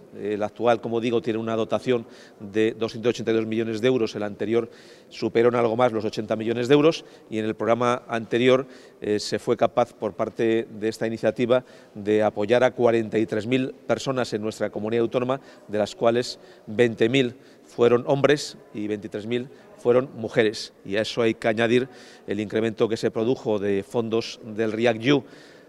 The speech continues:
como consecuencia de la pandemia, que supuso llegar a otras catorce mil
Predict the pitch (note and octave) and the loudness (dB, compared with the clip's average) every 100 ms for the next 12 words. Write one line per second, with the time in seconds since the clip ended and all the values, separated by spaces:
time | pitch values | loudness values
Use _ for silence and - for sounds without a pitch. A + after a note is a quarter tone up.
0 | - - G#2 G2+ G#2 A2 A#2+ A#2 A#2 A#2 | -14 -6 -4 -2 -4 -6 -4 0 2 4
1 | B2+ B2+ D3+ D#3+ E3 A#2 G#2+ A2+ - A2+ | 4 2 2 0 -2 -4 -6 -8 -8 -6
2 | - A#2 A2+ A#2+ A#2 A2+ A2+ - A#2 - | -2 0 4 4 4 0 -4 -2 -2 -2
3 | A2+ A#2+ A#2 C3+ | -2 -2 0 -2